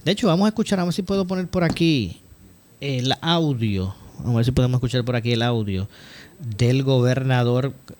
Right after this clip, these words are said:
eh, al respecto, ¿verdad? Para que ustedes, pues, también puedan, eh, para efecto del análisis, pues, escuchar, eh, lo que dijo el gobernador al respecto. A ver si lo podemos escuchar por aquí.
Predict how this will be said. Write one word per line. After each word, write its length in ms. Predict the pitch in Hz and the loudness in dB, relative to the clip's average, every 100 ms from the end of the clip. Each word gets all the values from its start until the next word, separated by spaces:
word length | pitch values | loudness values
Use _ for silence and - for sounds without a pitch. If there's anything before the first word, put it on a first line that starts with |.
| - | -12
eh, 200 | - 120 - | -6 -4 -2
al 180 | 127 113 | 0 0
respecto, 760 | 120 - - 131 127 - 98 | 0 -2 0 -2 -2 -6 -6
¿verdad? 200 | 98 190 | -4 -2
Para 120 | 170 | -2
que 60 | 110 | -2
ustedes, 160 | 117 | -2
pues, 120 | 110 113 | -2 -2
también 240 | 117 117 | -2 0
puedan, 580 | 113 113 113 98 95 113 - - - _ - - | 2 2 2 0 -8 -12 -20 -20 -20 _ -20 -6
eh, 240 | 107 92 85 | -2 0 0
para 160 | 107 110 | 2 4
efecto 300 | - 120 135 | 2 2 2
del 100 | 131 | 4
análisis, 420 | 131 127 123 123 | 4 2 2 0
pues, 140 | - 127 | 0 0
escuchar, 420 | - 113 117 113 - - - - - - - - - | 0 -2 0 -2 -6 -18 -20 -18 -20 -20 -20 -8 -2
eh, 560 | 110 101 98 90 78 - | 0 0 -2 -4 -6 -8
lo 220 | 123 120 | -4 -4
que 160 | - 104 | -2 0
dijo 400 | 117 127 135 131 - | 2 4 2 0 0
el 220 | 127 127 | 0 2
gobernador 520 | 123 113 113 113 113 | 2 2 4 4 4
al 80 | 117 | 2
respecto. 340 | 113 - 101 | 0 -2 -2
A 60 | 131 | -2
ver 100 | 151 | 0
si 100 | 151 | -2
lo 80 | 139 | 0
podemos 260 | 131 123 - | 0 0 -4
escuchar 320 | 131 - 107 | -6 -4 -4
por 120 | 92 | -4
aquí. 180 | 87 - | -8 -10